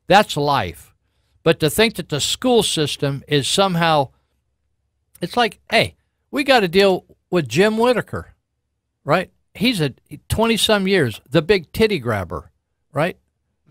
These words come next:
Uh, we're, we're gonna tout our school system. We had a gal over, uh, at Yuba County Office of Education after I had left the board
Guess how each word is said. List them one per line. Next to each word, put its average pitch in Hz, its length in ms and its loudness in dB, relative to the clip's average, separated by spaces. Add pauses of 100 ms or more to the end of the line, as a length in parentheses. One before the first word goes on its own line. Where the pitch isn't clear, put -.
(500)
Uh, 160 280 -8
we're, 196 240 2
we're 180 200 2
gonna 196 240 2
tout 208 580 2
our 151 140 2
school 214 400 0
system. 254 520 -2 (520)
We 240 120 4
had 247 120 4
a 196 60 2
gal 214 420 4
over, 202 520 0
uh, 180 440 0 (500)
at 175 140 0
Yuba 208 240 0
County 214 260 0
Office 196 280 2
of 170 80 -2
Education 165 580 -2
after 139 320 0
I 131 80 2
had 131 100 -2
left 147 260 -2
the 135 100 -2
board 123 440 -2